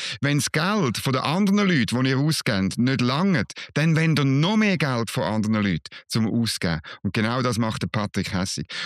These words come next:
Und ich find's verrückt, weißt du, wie, wie die Debatte, wie das Narrativ geschiftet hat, wie kaputt ist, oder? Wir haben noch vor einem halben Jahr haben wir davon geredet, ja, ähm, die Einnahmen sind eigentlich nicht das Problem, eben weil es sachlich richtig ist, dass die Einnahmen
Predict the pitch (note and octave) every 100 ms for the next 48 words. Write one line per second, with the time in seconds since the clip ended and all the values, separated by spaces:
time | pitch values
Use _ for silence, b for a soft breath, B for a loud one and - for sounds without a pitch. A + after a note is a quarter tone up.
0 | B B2+ C3+ D#3 C#3+ - D3 G3 A3 -
1 | F3 E3 E3 C#3+ b b - C3+ - -
2 | - A#2+ C3 F3 - C3 A#2 B2+ C3 B2
3 | G#2+ D3 F#3 F#3 - E3+ F3 - D3+ E3
4 | G2+ G2+ B2 - - - B2+ D#3+ - D#3
5 | C#3 - - B B B2 D#3 - C#3 D3
6 | D3 D3 A2 C3+ B2 C3 B2 A#2+ B2+ C3
7 | A#2 B2+ G3 D3+ G2 B B A2+ G#2+ A2
8 | A2 F#2+ A#2 C3+ - A#2 C3 A#2+ G#2 G2+
9 | F#2 B2+ F#3 D3 G#2 G2+ A2 G2 G2 G2
10 | A2 C#3+ - F#3+ F3+ G3+ A3 - A2+ E3+
11 | B2 G2+ D3+ C3+ C3 A#2 D#3 D#3 C#3 F#3
12 | G#3+ - - B2 B2+ G#2+ G#2+ G#2